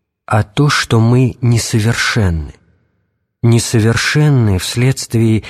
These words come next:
изначальной утраты нашими прародителями приобщенности к Богу.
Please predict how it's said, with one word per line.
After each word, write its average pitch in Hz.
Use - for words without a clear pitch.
изначальной 113
утраты 101
нашими 101
прародителями 107
приобщенности 107
к 104
Богу. 90